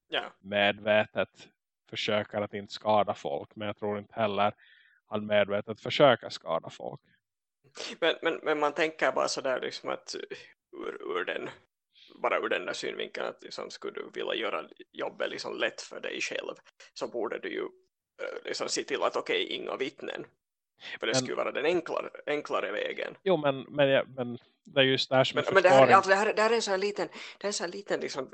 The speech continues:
Speaker 1: detalj som jag tänker att vi behöver ju inte sätta, fästa så mycket i
Speaker 2: Nej,
Speaker 1: sån,
Speaker 2: men, men det är ju
Speaker 1: eh,
Speaker 2: det vi
Speaker 1: uppmärksamhet.
Speaker 2: gör. Det är ju det som vi gör. Och jag, och jag vill gå in på det därför att om jag säger så här, jag kan förstå,
Speaker 1: Mm.
Speaker 2: jag menar, vi antar ju att Robert Patrick dör, den där polisen, men egentligen så bara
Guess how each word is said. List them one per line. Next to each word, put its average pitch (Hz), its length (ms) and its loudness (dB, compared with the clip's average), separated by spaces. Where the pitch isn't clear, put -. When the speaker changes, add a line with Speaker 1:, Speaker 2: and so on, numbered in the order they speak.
Speaker 1:
detalj 139 500 0
som - 140 -12
jag 139 100 -4
tänker 131 220 -4
att 127 140 -4
vi - 100 -6
behöver 131 260 -4
ju 135 100 -2
inte 139 160 -10
sätta, - 260 -10
fästa 135 240 -4
så - 140 -4
mycket - 340 -8
i - 20 0
Speaker 2:
Nej, - 60 -6
Speaker 1:
sån, 294 140 -2
Speaker 2:
men, 226 100 2
men 196 220 2
det 208 60 6
är 202 40 8
ju 196 60 4
Speaker 1:
eh, - 60 4
Speaker 2:
det 180 80 4
vi 185 120 2
Speaker 1:
uppmärksamhet. 180 340 4
Speaker 2:
gör. - 220 -6
Det 165 80 0
är 165 40 4
ju 170 60 2
det 175 140 2
som 170 240 0
vi 156 100 -4
gör. 165 300 6
Och 147 100 6
jag, 147 200 8
och 147 80 2
jag 143 120 8
vill 175 260 6
gå 143 160 6
in 185 160 4
på 139 120 -2
det 123 100 2
därför 131 280 -2
att 131 140 6
om 143 160 -2
jag 147 100 2
säger 160 200 10
så 147 140 2
här, 127 300 6
jag 143 160 2
kan 147 140 6
förstå, - 460 2
Speaker 1:
Mm. 98 140 6
Speaker 2:
jag 123 100 4
menar, 135 200 4
vi 139 100 10
antar 143 360 10
ju 120 60 8
att 113 120 6
Robert 113 260 0
Patrick 110 380 0
dör, 113 200 6
den 104 160 -6
där 101 60 -6
polisen, 104 500 -4
men 117 120 0
egentligen 120 420 4
så 123 120 -4
bara 110 280 2